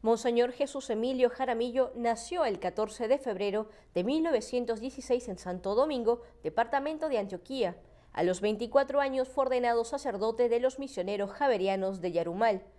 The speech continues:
El diecinueve de julio de mil novecientos ochenta y cuatro fue designado obispo de Arauca, cargo en el que sirvió hasta que fue secuestrado y asesinado a los setenta y tres años de edad por la guerrilla del Ejército de Liberación Nacional.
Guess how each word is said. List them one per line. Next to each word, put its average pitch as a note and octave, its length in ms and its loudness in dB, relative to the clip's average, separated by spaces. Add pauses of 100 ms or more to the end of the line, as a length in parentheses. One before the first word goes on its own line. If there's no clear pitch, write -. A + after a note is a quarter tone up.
(240)
El F3 160 -2
diecinueve G#3 560 2
de A3+ 80 0
julio A#3 460 2 (260)
de E3+ 120 -2
mil F#3+ 200 0
novecientos A3+ 580 0
ochenta A#3 340 0
y B3 60 -2
cuatro C#4 340 0
fue B3 220 2
designado A#3+ 640 0
obispo G3+ 460 -2
de F3 100 4
Arauca, A3 380 0 (280)
cargo A#3+ 400 4 (180)
en E3 160 -8
el E3+ 100 -8
que A3 80 -4
sirvió D4 380 0
hasta D#4+ 240 0
que G3+ 120 -10
fue C4 200 0
secuestrado A3 720 -2
y F#3+ 140 -4
asesinado G3 720 -2 (220)
a - 100 -10
los C#3 160 -4
setenta A3+ 320 -2
y B3+ 60 -2
tres D#4 260 -4
años D#4 300 0
de G3+ 100 2
edad B3+ 200 4 (300)
por D3+ 120 -8
la D#3+ 120 -2
guerrilla C#4 480 0
del G3 160 0
Ejército A#3 560 -2
de A#3+ 140 0
Liberación F3+ 580 -2
Nacional. F3 540 -4